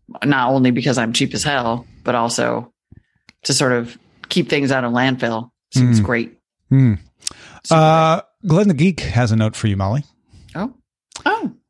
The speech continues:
Speaker 2: Uh, just wanted to congratulate you on the Hall of Fame.
Speaker 1: Aw.
Speaker 2: I was so excited when I saw the announcement, as I have been listening since the beginning of Buzz Out Loud days. It is well deserved. Tom knows that I started a daily podcast in twenty ten about horses because of you guys.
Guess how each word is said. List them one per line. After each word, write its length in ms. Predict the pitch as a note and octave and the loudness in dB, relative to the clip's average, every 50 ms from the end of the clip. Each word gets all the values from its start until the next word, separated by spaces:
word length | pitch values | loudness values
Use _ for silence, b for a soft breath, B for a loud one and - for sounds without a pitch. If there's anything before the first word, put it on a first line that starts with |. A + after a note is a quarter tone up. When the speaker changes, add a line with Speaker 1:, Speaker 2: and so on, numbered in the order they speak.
| _ _ _ _ _ - | _ _ _ _ _ -2
Speaker 2:
Uh, 320 | C3 B2+ B2+ B2+ B2 - - | 0 2 2 2 0 -2 -2
just 220 | C#3 C#3 C#3 - D#3+ | 0 0 0 2 2
wanted 200 | D#3 D#3 E3 D#3+ | 2 2 2 2
to 80 | F3 | 0
congratulate 680 | - D#3+ E3+ F3+ C3+ C3 B2 A#2+ A2 B2+ B2 A#2+ B2+ | 0 0 0 2 2 2 2 2 2 2 2 2 2
you 180 | C#3 C#3+ F3+ G3 | 2 2 0 2
on 300 | E3+ C#3 C#3 D3 D#3+ F3 | 2 2 2 2 2 2
the 160 | E3 G#3 G3+ | 2 2 2
Hall 300 | - - C#3+ D3+ E3+ G3 | 2 2 2 4 4 2
of 120 | G#3+ F3+ - | 0 -2 0
Fame. 800 | - C#4 D4 D4+ D#4 D#4+ D#4+ D#4 D4+ C#4 B3 G#3 E3+ D#3 C3+ A2 | 0 2 4 4 4 4 4 4 4 6 6 6 6 4 4 2
Speaker 1:
Aw. 1300 | C3+ F3+ D#3 C#3 C3 B2+ B2 A#2+ B2 B2 B2 B2 B2+ B2+ C3+ C#3+ C#3+ D3+ D#3 E3 E3+ F3+ F#3+ B3+ B3 A#3 - _ - | 0 -2 -2 -2 -2 -4 -4 -4 -4 -4 -4 -2 -2 -2 0 2 2 2 2 2 2 2 0 0 0 -2 -6 _ 0
Speaker 2:
I 100 | D#3+ D#3+ | 2 2
was 140 | D#3+ D3+ - | 2 2 2
so 120 | - F3 | 2 2
excited 420 | G#3+ G#3+ - - D3 C3+ C3 C#3+ C3 | 2 2 2 2 2 2 2 2 2
when 140 | C#3 C3 C3 | 2 2 2
I 80 | B2+ | 2
saw 200 | - - C#3+ C#3 | 2 2 2 2
the 120 | C#3 E3 D#3+ | 2 2 2
announcement, 440 | C#3 B2+ A#2+ A2 - - C3 C3+ | 2 2 0 0 0 0 -2 0
as 160 | D3+ C#3 A#2+ C#3 | 0 0 0 2
I 80 | C3+ | 2
have 100 | C3 A#2+ | 2 2
been 120 | A#2+ B2+ B2+ | 0 0 2
listening 320 | D3 D3 - E3 E3 D3+ | 2 2 2 2 2 2
since 220 | - C3+ A#2+ - | 2 0 -2 -2
the 80 | - A#2+ | -4 -2
beginning 300 | B2 B2 C3+ D3+ D#3+ D3+ | 0 0 2 2 2 2
of 100 | C#3 A2+ | 2 2
Buzz 180 | A#2+ C3 A#2+ B2+ | 2 0 2 2
Out 180 | B2 A#2 A#2+ | 0 0 2
Loud 260 | C#3 D#3+ F#3 F3+ E3+ | 2 2 2 2 2
days. 340 | D3+ E3 D#3+ D#3+ D#3+ D3 C3 | 2 2 4 4 4 2 2
It 160 | E3 C#3+ B2 | 0 -2 -2
is 100 | B2 G#2+ | -2 0
well 220 | A2 A#2+ C3 C3+ C3 | 2 2 2 2 2
deserved. 560 | A2+ A#2 G#2 A#2 B2+ C3 C3+ C3 B2 A2+ B B B B B B | 0 0 0 0 2 2 4 2 2 -2 B B B B B B
Tom 320 | - D3+ F#3+ G#3 G3+ F#3 | 2 2 4 4 6 4
knows 320 | D#3+ D3 C#3 C3 C3 A#2 A2+ | 4 4 4 4 2 2 0
that 120 | C3 A#2+ | 0 0
I 80 | A#2+ A#2 | 0 0
started 340 | - - C#3+ C3 B2+ A#2 A#2 | 2 2 2 2 2 0 0
a 40 | A2+ | 0
daily 280 | G#2 C3 C#3 D3+ D3+ | 0 2 2 2 2
podcast 480 | B2 C3 B2+ A#2+ - B2+ B2+ A#2 - - | 2 2 0 0 2 0 0 0 0 -4
in 80 | A#2 | -6
twenty 240 | - - C3+ B2+ B2 | -4 -2 0 0 0
ten 180 | - - C3 B2+ | 2 0 0 0
about 240 | A#2+ A2+ A2+ A2+ - | 0 0 -2 -2 -2
horses 460 | - G3 A3 G#3+ - - C3 C3 C#3 | 0 0 2 2 2 2 0 0 0
because 340 | - - C3+ - C3 C3 A#2 | 0 -2 -2 0 0 0 0
of 140 | C3+ A2+ A2+ | 0 0 2
you 180 | C3+ G#3 B3+ | 4 4 4
guys. 500 | A3 D#3+ B2 G#2 G#2 G#2 A2+ C#3+ D#3 - | 4 4 2 0 0 0 0 0 0 -2